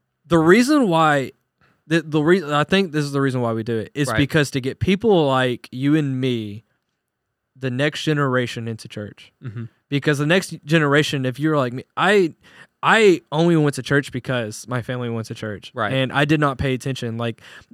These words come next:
Speaker 1: it was so boring to me. I wanted to go to sleep, and I always constantly think, "What am I gonna eat after this?"
Speaker 2: Right.
Speaker 1: But if, if now and today, if I can, if I can change the lights just a little bit,
Speaker 2: Mm-hmm.
Speaker 1: if I can say this one thing while I'm speaking,
Speaker 2: Mm-hmm.
Speaker 1: if I can, if we can have this one worship song that makes you clap, that makes you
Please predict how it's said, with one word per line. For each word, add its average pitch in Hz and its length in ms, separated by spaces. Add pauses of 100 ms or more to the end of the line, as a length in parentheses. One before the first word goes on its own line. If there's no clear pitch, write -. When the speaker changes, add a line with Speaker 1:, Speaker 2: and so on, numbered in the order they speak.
Speaker 1:
it 165 100
was 160 180
so 180 240
boring 147 360
to 185 120
me. 220 180
I 156 140
wanted 220 240
to 214 80
go 170 120
to 131 60
sleep, 135 380
and 120 80
I 127 40
always 131 320
constantly 135 480
think, 120 200
"What 143 240
am 165 80
I 151 80
gonna 117 140
eat 107 260
after 107 200
this?" 107 300
Speaker 2:
Right. 104 240 (160)
Speaker 1:
But 170 240
if, 160 260 (160)
if 160 160
now 151 280
and 185 100
today, 160 420
if 143 160
I 196 100
can, 220 300
if 156 120
I 240 100
can 294 140
change 180 340
the 165 100
lights 139 600
just 170 240
a 127 80
little 160 280
bit, 240 240 (280)
Speaker 2:
Mm-hmm. 131 280
Speaker 1:
if 147 140
I 196 80
can 226 140
say 185 180
this 151 220
one 156 280
thing 185 300
while 151 140
I'm 120 80
speaking, 233 500
Speaker 2:
Mm-hmm. 131 320
Speaker 1:
if 147 80
I 214 140
can, 175 160
if 151 180
we 208 60
can 233 120
have 190 140
this 131 160
one 160 300
worship 151 320
song 160 220
that 123 120
makes 165 260
you 165 120
clap, 170 400
that 151 80
makes 170 260
you 127 80